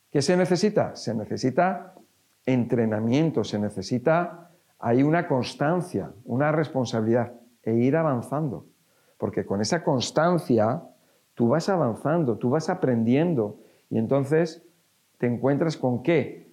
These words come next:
con que lo que al principio era difícil y era complicado,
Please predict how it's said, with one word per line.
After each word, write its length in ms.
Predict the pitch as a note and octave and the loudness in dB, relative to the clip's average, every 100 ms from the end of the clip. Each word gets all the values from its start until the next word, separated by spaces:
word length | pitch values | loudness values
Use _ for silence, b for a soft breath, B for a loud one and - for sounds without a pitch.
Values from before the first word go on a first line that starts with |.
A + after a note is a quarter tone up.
| _ | _
con 180 | - G2+ | -8 -4
que 140 | G#2+ | 0
lo 140 | G#2+ | 0
que 80 | - | 0
al 100 | A#2 | -2
principio 540 | A2+ A2+ G#2+ F3+ G3+ G3+ | 0 -4 -2 -2 2 2
era 180 | F#3+ | 4
difícil 720 | F3 D#3+ - F#3+ F#3+ C#3 C#3+ - | 2 0 0 -2 2 2 2 -2
y 120 | A#2 | 0
era 200 | C3+ E3 | 2 2
complicado, 920 | E3 D#3 C3+ C#3+ D#3+ E3+ D#3 D3+ D#3 | 0 -2 0 -2 0 2 2 0 -4